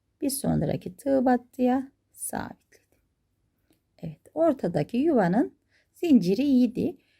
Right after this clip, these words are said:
Kenardakilerinki ise beş. Üç zincir, bir defa doladım. Şöyle bir, iki ve iki. Bir defa doluyorum. Bir, iki ve iki. Beş zincir.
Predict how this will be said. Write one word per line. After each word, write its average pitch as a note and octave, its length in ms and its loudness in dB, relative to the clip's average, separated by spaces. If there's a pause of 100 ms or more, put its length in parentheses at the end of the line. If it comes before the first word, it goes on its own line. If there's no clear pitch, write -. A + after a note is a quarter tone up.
Kenardakilerinki F3 1120 0
ise C#4 440 -2 (240)
beş. G#3 480 0 (380)
Üç E4 160 2
zincir, A3 680 2
bir C#4+ 200 2
defa G#3+ 460 2
doladım. A#3 720 2 (340)
Şöyle A3 440 2
bir, G3+ 500 0 (280)
iki G#3+ 580 0 (120)
ve - 80 -6
iki. - 360 -14 (600)
Bir F4 200 4
defa F#3+ 440 2
doluyorum. C4+ 580 2 (1500)
Bir, B3+ 440 4 (340)
iki A3 580 0 (100)
ve E3 80 -8
iki. - 400 -16 (640)
Beş E4+ 220 2
zincir. - 500 -14